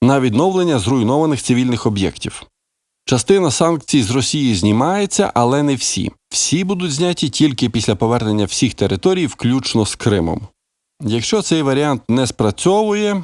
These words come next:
республіканці в якості покарання Москви погрожують посилити військову допомогу Києва у порівнянні з тим, що давали демократи. Якщо конкретно, то розглядається, наприклад, варіант надати Україні певну кількість винищувачів Ф двадцять два «Раптор».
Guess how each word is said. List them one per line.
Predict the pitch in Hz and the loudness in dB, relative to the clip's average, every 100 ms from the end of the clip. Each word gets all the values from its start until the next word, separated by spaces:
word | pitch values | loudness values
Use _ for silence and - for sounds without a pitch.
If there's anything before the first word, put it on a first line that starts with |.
| - | -4
республіканці | 127 - 113 107 127 139 123 117 | -4 -2 -2 -2 -2 -2 0 -2
в | |
якості | 107 120 113 - - | 0 -2 -4 -4 -4
покарання | 107 95 107 127 175 180 175 | -2 -2 0 0 0 -2 0
Москви | 170 156 - 156 180 175 | -2 -4 -2 -2 -2 -2
погрожують | 127 101 123 143 143 131 | -2 0 0 0 -2 -2
посилити | 123 113 147 131 101 107 | -2 0 0 0 0 0
військову | 98 - 120 101 | -2 0 0 0
допомогу | 98 117 120 110 | -2 0 0 0
Києва | 113 151 175 170 175 | 0 0 0 0 -2
у | 139 | -2
порівнянні | 135 165 151 127 160 175 | 0 0 2 0 0 -2
з | - | -2
тим, | 143 156 | -2 -2
що | - 127 | -2 0
давали | 120 117 131 | 2 2 0
демократи. | 113 120 131 139 101 82 - - _ - | 0 0 0 0 0 0 -6 -8 _ -4
Якщо | 104 190 | 0 0
конкретно, | 180 143 120 190 214 208 | 0 0 0 -2 -2 -2
то | 175 139 | 0 0
розглядається, | 123 101 117 131 175 156 143 | 0 0 0 2 0 0 0
наприклад, | 107 127 151 127 | 0 -2 0 0
варіант | 101 104 113 160 131 | 2 2 0 -2 0
надати | 110 98 139 143 | 0 2 0 0
Україні | 107 104 107 117 170 170 - _ | -2 -2 -2 0 0 -2 -4 _
певну | 135 151 151 | 0 2 0
кількість | 117 160 156 - | 0 -2 -2 -2
винищувачів | 107 120 147 - 147 139 135 - | 0 0 0 0 -2 0 -2 0
Ф | 135 113 | -2 -2
двадцять | 101 123 - 110 | -2 -2 -2 -2
два | 95 131 113 | 0 0 2
«Раптор». | 127 101 - 80 | 2 0 -4 -6